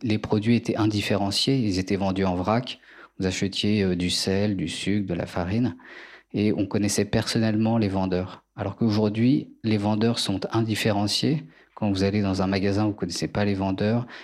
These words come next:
Il y a des magasins où il y a plus de vendeurs, c'est en libre service, comme les supermarchés. Donc, vous avez plus de relations personnelles avec les vendeurs, mais vous avez des relations personnelles avec les produits. Vous connaissez les marques, vous connaissez les produits, vous avez, c'est les pâtes, alors ça va être Barilla, par exemple, vous allez avoir une relation avec, euh,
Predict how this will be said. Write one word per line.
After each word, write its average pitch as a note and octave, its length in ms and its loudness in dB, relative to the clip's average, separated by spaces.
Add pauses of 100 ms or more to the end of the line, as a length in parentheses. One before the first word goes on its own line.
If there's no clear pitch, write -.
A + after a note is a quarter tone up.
(140)
Il G2 60 -4
y - 20 2
a - 20 2
des F#2 60 0
magasins F#2+ 340 2
où G2+ 60 2
il F2 60 0
y - 20 2
a D2+ 60 0
plus - 160 -2
de F#2 80 -6
vendeurs, G2+ 480 0
c'est - 120 -4
en F2 80 0
libre F2+ 280 -2
service, F#2 480 -4
comme F2+ 180 -6
les E2+ 80 -4
supermarchés. F2+ 680 -4 (640)
Donc, G2+ 140 0
vous G2 80 2
avez F#2+ 100 4
plus C3 220 0
de B2+ 60 4
relations G#2 420 2
personnelles A2+ 440 0
avec G2+ 200 0
les G2+ 60 2
vendeurs, G2 360 2
mais A2+ 140 2
vous G2 100 2
avez F#2+ 160 2
des F#2 140 -2
relations G2 400 0
personnelles A2 500 0
avec F#2+ 240 -2
les G2 60 -2
produits. G2+ 520 -2 (140)
Vous - 60 -20
connaissez G2 400 0
les F2+ 120 2
marques, G2+ 380 0
vous G2 80 -10
connaissez F2 320 -4
les E2 80 -2
produits, F2+ 480 -2
vous G2 140 0
avez, - 80 -2 (720)
c'est - 180 -4
les F2+ 100 0
pâtes, G#2 400 -2
alors F#2 140 -2
ça - 100 -6
va F2 80 0
être F2+ 100 -2
Barilla, F2+ 480 0
par F#2 180 -4
exemple, F2+ 340 -2
vous F#2+ 60 -2
allez E2 100 0
avoir F2+ 200 -2
une F2+ 100 0
relation G2 640 0
avec, - 340 -6
euh, D#2 100 -6